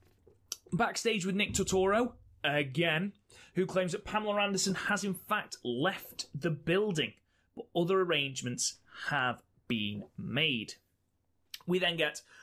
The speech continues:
our procession of celebrities, with special guest timekeeper being the apparent chess prodigy Jonathan Taylor Thomas, and the special guest ring announcer being the aforementioned Nick Tortoro, who was already on this show far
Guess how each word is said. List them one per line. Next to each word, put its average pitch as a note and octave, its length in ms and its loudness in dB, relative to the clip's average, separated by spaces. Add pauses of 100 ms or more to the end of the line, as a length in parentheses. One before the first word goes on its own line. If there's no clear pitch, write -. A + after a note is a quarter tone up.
(160)
our D3 100 0
procession D#3 760 0
of D3+ 80 -2
celebrities, E3 720 2
with C3+ 140 -2
special E3+ 460 0
guest F3 260 -2
timekeeper G3 720 0 (420)
being C3+ 200 -2
the C3 100 0
apparent D3 480 -4
chess - 440 0
prodigy D3 520 0
Jonathan C3+ 480 0
Taylor B2 400 -2
Thomas, E3+ 480 -2 (320)
and B2 180 -2
the B2 40 -2
special G3 460 2
guest E3+ 360 -2
ring G3+ 240 0
announcer D3+ 380 -2
being C3+ 240 0
the C3 120 2
aforementioned A#2 880 -2
Nick - 280 -4
Tortoro, A#2 720 0 (320)
who D3+ 120 0
was D3+ 180 0
already D#3 640 0
on B2+ 200 0
this A#2+ 140 -2
show A2 500 0 (640)
far G#2+ 340 -2